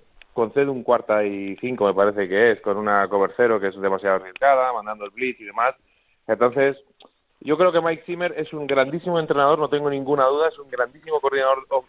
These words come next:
defensivo, pero yo creo que su ciclo en Vikings es que ya no da más, no se puede estirar más, porque además el núcleo gordo del equipo, los,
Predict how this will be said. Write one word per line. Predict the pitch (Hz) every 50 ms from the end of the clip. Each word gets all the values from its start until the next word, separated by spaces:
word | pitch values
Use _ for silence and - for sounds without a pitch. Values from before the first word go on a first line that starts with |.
| -
defensivo, | - 135 131 139 131 123 - 156 156 185 180 196 202 _ _ _ _ _ _ _ _ _ _
pero | - 123 123 123
yo | 127 135 -
creo | 151 151 143
que | 143
su | 131 - 127 -
ciclo | 139 139 135 143 147 143
en | 135 131
Vikings | 131 139 143 139 151 160 160 143
es | - - - -
que | 156 143
ya | 147 151 156
no | 151 139
da | 131 123 123
más, | 147 165 147 139
no | 143 143
se | 147 147
puede | 139 160 156 151
estirar | 156 - 151 143 143 139
más, | 143 160 175 -
porque | 160 139 123 127
además | 123 127 143 143 135 -
el | 143 135 131 135
núcleo | 147 170 180 - 180 175 170 165
gordo | 156 170 175 160 151 156 156
del | 160 160
equipo, | 156 156 - 180 180 - - 180 180 175 170
los, | 147 131 127 120